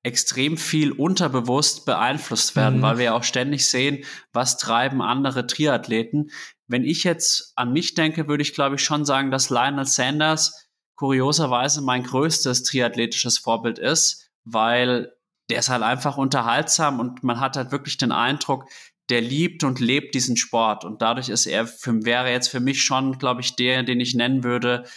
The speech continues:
Speaker 1: wenn's um ein triathletisches Vorbild geht. Aber ich
Speaker 2: Krass.
Speaker 1: glaub, das war eine sehr, sehr kluge Aussage.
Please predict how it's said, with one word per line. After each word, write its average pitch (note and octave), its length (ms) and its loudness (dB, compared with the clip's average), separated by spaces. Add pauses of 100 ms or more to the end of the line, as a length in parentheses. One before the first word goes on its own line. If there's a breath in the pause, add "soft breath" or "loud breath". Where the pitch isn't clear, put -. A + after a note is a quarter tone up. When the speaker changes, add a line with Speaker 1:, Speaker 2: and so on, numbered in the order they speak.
(260 loud breath)
Speaker 1:
wenn's A#2 280 2
um A#2 420 2
ein A2+ 120 0
triathletisches A2+ 760 0
Vorbild A2 440 -4
geht. G#2 200 -6
Aber A2+ 300 0 (200 loud breath)
ich - 80 -10
Speaker 2:
Krass. D#3+ 120 0
Speaker 1:
glaub, C3+ 180 2
das - 180 -2
war C#3 100 2
eine C#3 300 0 (200 loud breath)
sehr, - 580 0
sehr C3+ 180 0
kluge C#3 340 0
Aussage. G#2+ 600 0